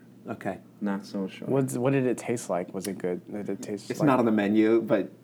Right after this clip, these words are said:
Speaker 1: you know you
Speaker 3: Yeah.
Speaker 1: can order it
Speaker 2: It's really
Speaker 1: anyway. Yeah.
Speaker 2: It's a secret menu.
Speaker 1: Uh-huh.
Speaker 2: Yeah. But it tasted, it doesn't taste like much. Like, the taste of it is, the main taste is the sesame oil, I think.
Speaker 1: Okay.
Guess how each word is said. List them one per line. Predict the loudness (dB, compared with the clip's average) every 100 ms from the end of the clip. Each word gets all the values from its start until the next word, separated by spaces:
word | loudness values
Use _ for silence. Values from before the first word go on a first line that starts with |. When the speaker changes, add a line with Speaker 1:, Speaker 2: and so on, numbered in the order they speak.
| -20 -20 -20 -20 -20 -20 -4
Speaker 1:
you | 2
know | 4
you | 4
Speaker 3:
Yeah. | 4
Speaker 1:
can | 2
order | 2 2
it |
Speaker 2:
It's | 0
really | 0
Speaker 1:
anyway. | 0 -2 -4 -10 -12 -6
Yeah. | -4
Speaker 2:
It's | -4
a |
secret | -2 0 0 -8
menu. | -10 -8
Speaker 1:
Uh-huh. | -6 -8 -10 -18 -16
Speaker 2:
Yeah. | -18 -4
But | -2 0
it |
tasted, | 0 -2 0 0 0 -2 -6 -20 -20 -20 -20 -6
it | -2
doesn't | 0 2 2
taste | 2 0 2
like | 0 2
much. | 0 0 -4 -12 -14 -16 -18 -2
Like, | 0 0 -2
the |
taste | -2 2 0 0 -12 -18 -20 -20 -20 -20 -20 -20 -20 -20 -20 -20 -20 -20 -20 -20 -20 -20 -14 0
of | 2 4
it | 4 4 2
is, | 2 2 0 -4 -12 -18 -20 -20 -20 -20 -20 -20 -20 -20 -20 -20 -20 -20 -20 -20 -20 -20 -20 -20 -4
the | 4
main | 6 8 6 4
taste | 0 -2 -4 -2
is | 0 0
the | -4
sesame | -4 -8 -6 -8
oil, | -8 -10 -12 -12
I |
think. | -14 -14 -14 -10
Speaker 1:
Okay. | -10 -10